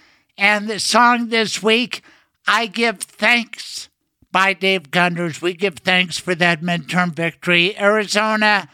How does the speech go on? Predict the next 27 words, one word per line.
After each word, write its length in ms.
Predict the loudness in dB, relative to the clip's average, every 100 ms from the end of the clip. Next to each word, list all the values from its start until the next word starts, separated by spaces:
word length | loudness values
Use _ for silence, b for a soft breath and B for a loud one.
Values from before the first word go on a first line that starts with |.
| b b b
up 160 | -2 0
for 160 | -2
grabs 680 | 0 2 4 4 2 -2 -2
as 220 | -2 0
I 80 | 0
record 540 | 0 -4 0 0 0
this 220 | -4 -6
Friday 460 | -4 0 2 2 0
night, 360 | 2 2 0 -2
but 140 | -4
it's 260 | -4 -6 -2
looking 480 | -2 0 -4 -4 0
good. 560 | 2 4 4 2 -4 _ _ _ _ _ _ _ -2
I 140 | -2
can 220 | -2 -4
go 200 | 0 0
back 440 | 2 2 0 -2 -8
to 80 |
Phoenix, 760 | -8 -2 2 2 2 -2 -4 -10
spring 440 | -10 -2 -2 0
baseball, 800 | 0 0 0 -2 2 4 4 0 0
all 240 | 2 2
of 160 | -2 2
that. 360 | 4 4 0 -6 _ _ _ _ _ _ _ _
I 140 | -6 -2
like 260 | 0 -2
Scottsdale, 920 | -4 -2 0 0 -4 -2 0 0 -2